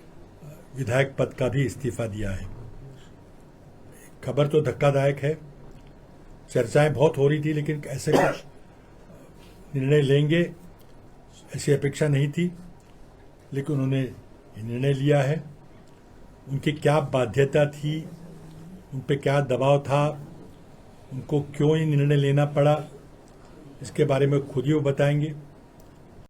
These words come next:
उनकी क्या बाध्यता थी, उन पे क्या दबाव था, उनको क्यों ये निर्णय लेना पड़ा,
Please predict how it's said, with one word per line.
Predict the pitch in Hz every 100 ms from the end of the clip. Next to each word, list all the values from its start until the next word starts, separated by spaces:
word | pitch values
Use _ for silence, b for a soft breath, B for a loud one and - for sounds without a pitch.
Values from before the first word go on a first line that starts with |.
| _ - - - -
उनकी | 139 139 147
क्या | - 147
बाध्यता | 147 135 123 107 139 139 147
थी, | 147 147 156 160 - - - - - - - - 135
उन |
पे | 127 143
क्या | 143 139
दबाव | 139 123 127 143
था, | 143 139 147 147 - - - - - - - - - 131
उनको | 123 147
क्यों | 143 147 147 156
ये | 160
निर्णय | 151 143 147
लेना | 139 139 143
पड़ा, | 147 143 151